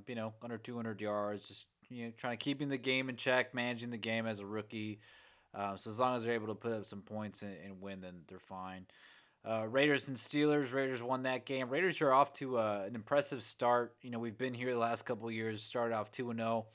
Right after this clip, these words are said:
I'm not gonna say anything positive about, um, or, you know, predict any playoff appearance for the, uh, Las Vegas Raiders, I should say, I guess, um, until at least November. I need to see 'em for a few more weeks, a couple more months,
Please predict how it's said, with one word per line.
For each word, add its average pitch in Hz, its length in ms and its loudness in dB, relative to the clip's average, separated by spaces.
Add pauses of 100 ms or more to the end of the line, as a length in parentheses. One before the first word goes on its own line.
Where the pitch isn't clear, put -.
(640)
I'm 131 80 -4
not 147 120 8
gonna 147 120 0
say 143 200 6
anything 139 200 2
positive 127 460 8
about, 120 540 6
um, 107 460 -2 (360)
or, 113 260 -2 (260)
you 139 100 -8
know, 113 220 -2 (280)
predict 131 420 -2
any 123 200 0
playoff 123 520 0
appearance 113 560 -4
for 113 200 -6
the, 107 440 -8 (540)
uh, 98 360 0 (540)
Las 110 360 -2 (100)
Vegas 120 440 0
Raiders, 98 320 -8
I 98 60 -8
should - 200 -16
say, 95 180 -10
I 95 40 -10
guess, 95 400 -12
um, 101 480 -8 (500)
until 151 640 2 (160)
at 127 120 2
least 135 220 -2
November. 123 580 0 (800)
I 120 120 0
need 131 100 2
to 131 100 4
see - 180 -4
'em 123 80 -2
for 123 160 0
a 113 60 0
few 156 180 -4
more 135 240 2
weeks, 120 320 -4
a 117 80 -4
couple 120 240 -4
more 117 220 0
months, 117 500 -2